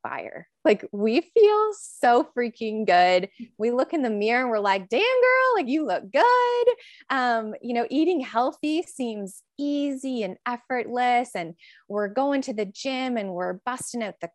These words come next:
cardio, and it, it feels good, and we feel energized, and we're hosting dinner parties, and we're saying yes to all the things. And it feels like things are actually coming into our life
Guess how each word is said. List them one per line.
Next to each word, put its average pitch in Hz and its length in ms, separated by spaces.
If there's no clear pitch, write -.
cardio, 240 560
and 185 100
it, 170 200
it - 200
feels 247 360
good, 240 400
and 185 100
we 170 80
feel 180 380
energized, 233 760
and 170 200
we're 196 100
hosting 233 440
dinner 262 280
parties, 247 520
and 190 100
we're 170 100
saying 226 400
yes 240 300
to 220 120
all 220 240
the 196 120
things. 233 480
And 190 120
it - 80
feels 285 360
like 262 220
things 233 220
are 226 80
actually 208 280
coming 208 360
into 202 360
our 175 160
life 185 560